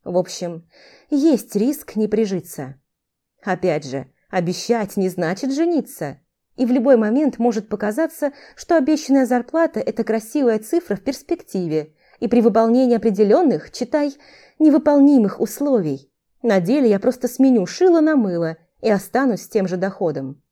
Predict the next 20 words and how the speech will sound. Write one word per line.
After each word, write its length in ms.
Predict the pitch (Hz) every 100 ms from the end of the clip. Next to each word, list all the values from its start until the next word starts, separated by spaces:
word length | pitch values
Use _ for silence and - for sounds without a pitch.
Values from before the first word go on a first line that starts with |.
| _ _
Знаю, 580 | 285 202 202 196 143 156 _ _ -
проходили 540 | 208 208 214 180 165
уже. 340 | 147 147 139 139 _ _ _ _ _ _ _ _ _ -
Но 140 | 190
сейчас 440 | 185 196 - 294 185
другие 360 | 202 190 285
обстоятельства. 880 | 269 - 269 285 254 160 - 143 - _ _ _ _ _
Первое. 540 | 190 190 233 156 139 - _ _ _
Наш 260 | 226 196 180
филиал 480 | - 175 160 180 254
под 160 | 339
угрозой 380 | 302 220 196 208
закрытия. 720 | 226 277 208 165 - 156 156 _ _ _ _
И 80 | -
даже 240 | 196 220 208
если 400 | 220 220 226 -
Алекс 500 | 208 196 190 - -
сумеет 400 | 214 202 220 196
все 200 | - 214
разрулить 680 | 196 185 202 247 247 -